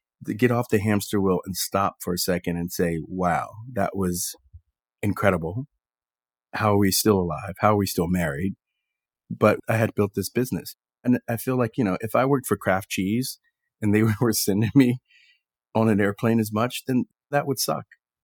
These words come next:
But the idea that we were building something every time I left meant something. There was a sense of pride. And I had worked hard for other people, but there was never that feeling. There was pride in the work that I did,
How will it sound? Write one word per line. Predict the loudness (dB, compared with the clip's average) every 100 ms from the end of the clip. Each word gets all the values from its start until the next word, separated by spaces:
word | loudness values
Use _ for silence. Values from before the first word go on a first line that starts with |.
| _ _
But | -4 -2
the | 0
idea | 0 0 2 4 6 4
that | 2 0 0
we | 2 2
were | 2 0
building | 2 2 4 2 2
something | 0 -2 -2 -2 -2
every | -2 -2 -2
time | -2 -2
I |
left | -2 -2 -4 -6 -20 _ _ _ _ _ _ -6
meant | 0 2 2
something. | 0 0 -2 0
There |
was | 0 -2
a |
sense | -2 -2 -4
of | -4
pride. | 0 0 0 -2 -6 -16 _ _ _ -2
And | 0
I |
had | 2 0
worked | 0 -2 -2
hard | -2 -2
for | -4 -2
other | -2 -2
people, | -2 -2 -4 -6 _ _ _ _ _
but | -6 0
there | 0
was | 2 2
never | 2 2
that | 2 0 0
feeling. | -2 0 0
There | -2
was | -2
pride | 0 2 4
in |
the | 2
work | 2 0 0
that | -4
I | -4
did, | -4 -4 -4